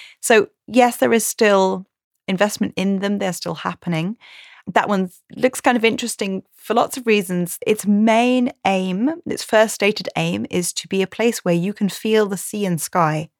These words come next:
So that is just very antithetical to the idea of a conference venue or a kind of man-made venue. Feels like they're drifting as far away as they can from that idea. There will be future technologies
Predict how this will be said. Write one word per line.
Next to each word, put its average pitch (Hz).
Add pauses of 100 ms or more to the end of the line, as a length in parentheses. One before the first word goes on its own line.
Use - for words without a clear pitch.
(320)
So 190
that -
is 202
just - (200)
very 220
antithetical 185
to 180
the 180
idea 175
of 160
a 170
conference -
venue 156 (100)
or 156
a -
kind 156
of 151
man-made 165
venue. 160 (460)
Feels 185
like 175
they're 170
drifting 170
as -
far 170
away 160
as 147
they 151
can 165
from 143
that 139 (120)
idea. 156 (720)
There 202
will 208
be 180
future -
technologies 190